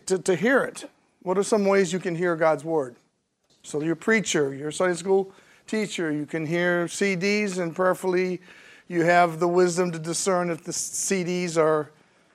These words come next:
based on the Scripture. You can hear on the T V, and, but sometimes the T V evangelists aren't exactly teaching the true gospel. I'll say just that much about it and leave that alone.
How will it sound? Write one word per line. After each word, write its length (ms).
based 300
on 80
the 80
Scripture. 560
You 140
can 160
hear 360
on 100
the 140
T 180
V, 280
and, 120
but 140
sometimes 480
the 100
T 220
V 280
evangelists 680
aren't 220
exactly 640
teaching 320
the 80
true 180
gospel. 500
I'll 120
say 400
just 240
that 360
much 240
about 360
it 100
and 100
leave 140
that 160
alone. 380